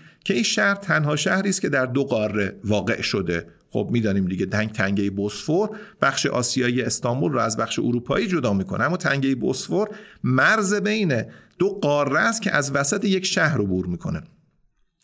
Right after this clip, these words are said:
اردوغان از این مثال استفاده کرد، گفت استانبول فقط این نیست که بین دو قاره واقعه، استانبول بریج هست، پلی هست که تمدن‌ها رو وصل می‌کنه، ادیان رو وصل می‌کنه،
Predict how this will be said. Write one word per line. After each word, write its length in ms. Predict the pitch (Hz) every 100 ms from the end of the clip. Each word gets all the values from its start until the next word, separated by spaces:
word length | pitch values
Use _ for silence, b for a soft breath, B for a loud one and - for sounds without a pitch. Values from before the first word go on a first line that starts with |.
| - -
اردوغان 500 | 113 95 104 120 107
از 120 | 98
این 100 | 107
مثال 340 | 98 - 107
استفاده 480 | 98 - - 85 101
کرد، 280 | - 82 B B B _
گفت 300 | 120 120 - - -
استانبول 680 | 117 - - 110 104 113 123
فقط 320 | 123 101 110
این 100 | 127
نیست 160 | 135
که 80 | -
بین 180 | 104 101
دو 240 | 101 98
قاره 340 | 90 95 92 101
واقعه، 520 | 90 85 82 - 78 B B B B
استانبول 680 | - 113 - 117 113 117 143
بریج 540 | 104 107 113 151 180 -
هست، 420 | 117 101 - -
پلی 380 | - 160 185 127
هست 360 | 107 104 104 B B
که 100 | -
تمدن‌ها 840 | 131 - 120 120 117 131 117 113 143
رو 100 | 117
وصل 340 | 95 90 -
می‌کنه، 360 | 90 - 80 - b b _
ادیان 540 | 120 123 110 120 147 120
رو 120 | 104
وصل 340 | 95 92 -
می‌کنه، 360 | 98 - 82 82